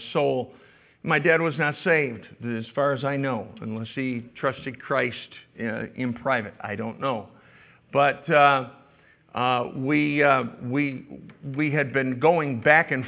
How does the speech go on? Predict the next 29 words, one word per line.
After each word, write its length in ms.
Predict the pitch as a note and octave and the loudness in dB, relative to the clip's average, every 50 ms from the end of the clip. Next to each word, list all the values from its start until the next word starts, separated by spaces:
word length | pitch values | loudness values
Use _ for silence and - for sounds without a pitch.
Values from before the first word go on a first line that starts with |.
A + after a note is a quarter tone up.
| - | -6
forth 260 | - D3+ D3+ D3 C#3 - - - - - | -2 0 0 0 0 -4 -8 -16 -12 -10
an 120 | B2 A#2+ A#2 A#2+ | -10 -10 -6 -4
awful 420 | B2+ C#3 C#3+ C3 - - A#2 A#2 | -2 -2 -2 -2 -4 -4 -4 -2
lot. 300 | A#2 A2+ G#2+ F#2+ - - _ - - _ _ _ _ - | -2 -4 -4 -6 -8 -14 _ -20 -20 _ _ _ _ -8
And 720 | C#3 C3+ B2+ B2+ B2+ B2+ B2+ B2+ B2+ B2+ B2+ B2+ B2+ A#2+ B2 - - | -4 -2 -2 -2 -2 -2 -4 -4 -4 -6 -6 -6 -8 -10 -12 -12 -8
then 340 | A#2 A2+ C#3 C#3 C3+ C3+ B2+ | -4 -2 0 0 0 0 0
that 280 | C#3 C#3+ C#3 C3+ - | 0 0 0 0 -2
night, 460 | - C3+ C#3 D3 D3+ C#3 B2+ B2 B2 - - - _ _ _ _ _ _ _ _ _ - | -2 -2 0 2 0 0 -2 -4 -8 -12 -20 -20 _ _ _ _ _ _ _ _ _ -2
I 120 | C#3+ D3+ | 0 0
got 200 | D#3 D3+ D3+ C#3 | 2 2 2 0
a 60 | C3+ - - | 0 -2 -2
phone 240 | - C#3+ C3+ C3+ A2+ | -2 -2 -2 -2 -4
call. 340 | - D3 A#2 A2 G2+ G2+ | -4 -4 -4 -4 -4 -6
And 120 | G#2 A2 A#2 | -6 -6 -4
I 20 | |
remember 300 | B2 C3+ C#3+ C#3+ C3 C3 | -4 -4 -4 -2 -2 0
I 80 | C3 C3+ | 0 0
was 160 | C3 B2+ B2+ - - - | 0 -2 -4 -8 -10 -6
sleeping 340 | - E3 F3 F3 D#3+ C3+ C3+ | -2 -2 -2 -2 -2 -4 -6
at 100 | C3 A#2 | -6 -8
the 80 | - - | -8 -4
time. 180 | - C3+ B2+ B2+ | -4 -4 -4 -4
It 40 | |
was 80 | A#2+ A2 - - | -8 -12 -14 -8
four 140 | - C#3+ C#3 | -4 -4 -4
o'clock 360 | C3+ - - C3 C3 C3 A#2+ | -4 -4 -4 -4 -4 -4 -4
in 60 | B2 A#2 | -6 -6
the 80 | A2+ | -4
morning. 400 | A#2 B2 B2+ C3 C3+ C3+ C3 A#2+ | -4 -4 -4 -4 -4 -4 -6 -8